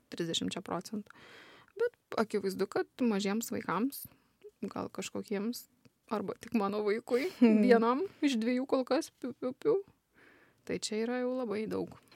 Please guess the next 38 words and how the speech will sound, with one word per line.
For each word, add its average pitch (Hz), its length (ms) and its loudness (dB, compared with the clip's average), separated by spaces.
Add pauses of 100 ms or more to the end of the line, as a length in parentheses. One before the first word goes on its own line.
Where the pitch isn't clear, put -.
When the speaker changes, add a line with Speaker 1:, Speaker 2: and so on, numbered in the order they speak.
Speaker 2:
O 202 80 6
kiek 185 240 0
dabar 185 180 0
Speaker 1:
Taurui 202 280 4
Speaker 2:
sūnui? 202 80 2
Speaker 1:
trys - 160 -6
mėnesiai, 180 540 -2 (580)
o 202 100 -8
Tautei 175 320 -10
trys - 220 -8
metai. 381 300 -6 (1160)
Speaker 2:
Ir 202 140 0
kaip - 320 -2
tas 190 300 0 (140)
skirtumas? 185 680 -2 (520)
Speaker 1:
Nežinau, 208 420 2
matai, 220 240 0
neturiu 190 240 -4
su - 160 -10
kuo 180 80 -2
palygint, 180 480 -4
nes - 220 -8 (220)
kai 180 200 -6
neturi 180 320 -4
vaikų, 254 300 -4
tai 233 100 0
labai 185 240 -2
lengva 156 300 -4
viską - 240 -10
yra 160 100 -6
Speaker 2:
Mhm. 214 160 6
Speaker 1:
lygint 185 300 4
ir 214 80 2
viską 202 260 -4
žinot, 185 400 -4
o 220 80 -6
kai 190 140 -4
jau 190 80 -4